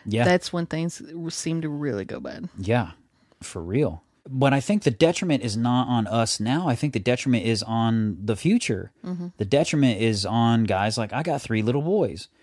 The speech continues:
Speaker 1: and I refuse to teach them to be wimps. I, I used to joke with my kids, and I'd be like, it was picking at 'em. I wanted to be one of their buddies, and I was like,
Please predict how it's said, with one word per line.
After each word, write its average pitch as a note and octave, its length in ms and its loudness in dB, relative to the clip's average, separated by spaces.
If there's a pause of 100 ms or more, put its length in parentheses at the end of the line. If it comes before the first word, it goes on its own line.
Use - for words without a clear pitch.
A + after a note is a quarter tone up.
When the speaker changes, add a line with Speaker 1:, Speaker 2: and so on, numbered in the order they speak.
(260)
Speaker 1:
and A2 140 0
I B2 100 6
refuse C3+ 920 4
to F3 80 -4
teach - 380 -4
them B2+ 140 2
to B2+ 60 0
be C3 140 -2
wimps. D#3 480 -4 (140)
I, A#2+ 300 2 (480)
I C3+ 100 2
used E3+ 280 0
to A#2 60 -8
joke B2 360 6
with G#2 80 0
my G2 100 0
kids, F2+ 420 -2
and G2+ 100 -2
I'd G2 120 0
be G2 100 0
like, F#2+ 380 -4 (300)
it - 120 -12
was C3+ 120 -2
picking F3 340 2
at G#2+ 120 6
'em. G#2+ 120 4
I G#2+ 60 4
wanted G#2+ 200 4
to G2+ 40 0
be G#2 80 2
one G#2 100 2
of G2+ 60 0
their G2 80 0
buddies, G2+ 400 0
and A2 80 -2
I G#2+ 60 0
was G#2 120 -2
like, G2 220 -6